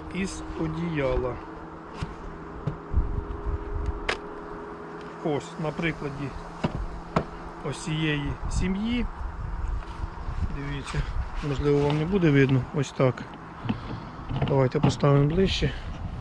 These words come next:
щоб було краще видно. Ось так. Прекрасно. Дивіться, друзі, беремо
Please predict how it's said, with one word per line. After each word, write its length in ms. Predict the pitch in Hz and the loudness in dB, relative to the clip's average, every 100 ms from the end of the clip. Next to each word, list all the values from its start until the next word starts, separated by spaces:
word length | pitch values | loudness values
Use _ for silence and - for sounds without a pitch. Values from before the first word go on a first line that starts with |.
| - - - - - - - - - - | -6 -6 -8 -8 -6 -4 -6 0 2 2
щоб 160 | - 143 | 0 2
було 260 | 143 160 | 4 6
краще 500 | 170 160 160 - 170 | 6 6 6 4 2
видно. 400 | 156 147 131 131 123 - - - | 6 6 6 4 2 -4 -8 -10
Ось 100 | - | -14
так. 260 | - 139 127 - - - - - - - - - - - - - - - - | -2 0 0 -2 -16 -16 -14 -14 -14 -10 -10 -10 -12 -12 -14 -14 -12 -12 -4
Прекрасно. 580 | 147 147 156 139 - 135 - - - - - - - - - - - - - - - - - | 0 4 6 6 4 0 0 -2 0 4 4 4 0 0 -4 -6 -6 -4 -4 -4 -4 -4 -4
Дивіться, 380 | 143 156 147 147 | 0 2 2 0
друзі, 320 | 143 143 139 160 | 0 -2 -2 2
беремо 460 | 175 180 143 135 | 4 6 4 2